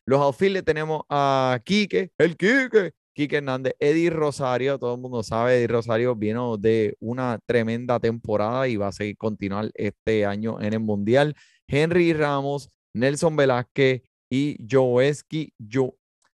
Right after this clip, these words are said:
Jones, Joneshwai Vargas, ex Met, que, pues, fue cambiada el año pasado. Pero, eh, tenemos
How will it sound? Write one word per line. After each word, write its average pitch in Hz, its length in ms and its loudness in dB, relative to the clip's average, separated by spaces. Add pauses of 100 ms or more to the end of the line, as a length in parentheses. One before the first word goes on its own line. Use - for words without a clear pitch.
(340)
Jones, 135 760 -2
Joneshwai 147 1900 -2
Vargas, 107 760 -4 (160)
ex 131 280 -2
Met, 127 300 -2 (260)
que, 95 560 0
pues, 135 240 -2
fue 127 160 -2
cambiada 131 340 -2
el 131 40 -2
año 131 180 -8
pasado. 120 540 0 (420)
Pero, 180 440 0
eh, 160 400 -4
tenemos 180 480 0